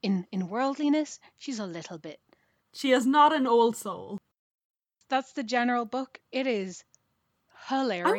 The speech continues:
Speaker 2: want people to start saying young soul.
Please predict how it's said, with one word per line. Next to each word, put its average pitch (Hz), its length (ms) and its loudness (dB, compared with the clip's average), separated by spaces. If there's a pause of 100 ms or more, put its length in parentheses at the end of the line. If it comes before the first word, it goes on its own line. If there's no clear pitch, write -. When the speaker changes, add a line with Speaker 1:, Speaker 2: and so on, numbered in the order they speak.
Speaker 2:
want 277 100 -4
people 415 240 0
to 294 100 -4
start 262 400 -4
saying 220 400 -2
young 196 320 -4
soul. 170 580 -12